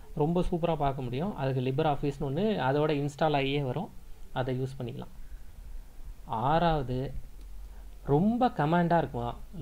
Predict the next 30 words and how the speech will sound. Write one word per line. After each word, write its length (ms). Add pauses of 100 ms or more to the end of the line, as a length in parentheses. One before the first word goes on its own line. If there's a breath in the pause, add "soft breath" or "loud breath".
look 280
and 140
feel 280
screen 360
எப்படி 240
இருக்கும்? 240 (380)
windows 420
மாதிரி 220 (160)
ஈஸியா 300
இருக்குமா? 280 (180)
இல்ல 180 (140)
கொஞ்சமா, 520 (140)
உண்மையே 320
சொல்லுங்க, 260 (140)
கொஞ்சமாவது 500
கஷ்டமா 340
இருக்க 200
தானே 280
செய்யும். 240 (640)
அப்படின்னா 360 (240)
hundred 480
percentage 480
கஷ்டமா 420
இருக்காது. 400 (200)
ஏன்னா 280
நீங்க 240
இப்போ 200
பார்த்துட்டு 360
இருக்கிற 200 (100)
என்னோட 260